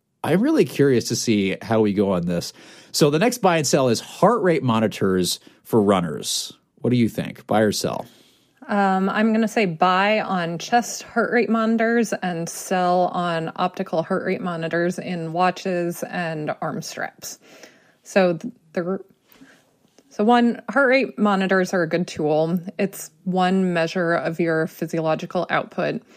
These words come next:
Speaker 2: Heart rate is not a perfect measure. It can be influenced by a lot of external factors like heat, dehydration, caffeine, fatigue, if you drank alcohol the night before.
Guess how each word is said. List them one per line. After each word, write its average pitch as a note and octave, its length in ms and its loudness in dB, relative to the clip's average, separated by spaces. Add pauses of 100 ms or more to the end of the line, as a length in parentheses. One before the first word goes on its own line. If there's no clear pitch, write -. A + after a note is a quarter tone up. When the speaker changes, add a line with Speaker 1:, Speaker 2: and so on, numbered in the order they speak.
(400)
Speaker 2:
Heart G#3+ 240 2
rate A3 200 2
is F#3+ 180 0
not F3 160 2
a - 60 -2
perfect - 640 -4
measure. A#3 440 2
It - 160 -2
can G3 160 2
be F3 100 2
influenced F3 720 -2
by E3+ 140 2
a E3 100 2
lot D#3+ 220 2
of E3 320 -4 (100)
external F3 540 -4
factors F3 680 0
like - 240 -6
heat, G#3 600 0
dehydration, F3+ 1200 -2
caffeine, F3+ 840 -2
fatigue, F#3 840 0 (340)
if - 80 -10
you F#3+ 60 0
drank D#3+ 340 0
alcohol F#3+ 460 2
the F#3 80 0
night F#3 280 2
before. F3+ 680 2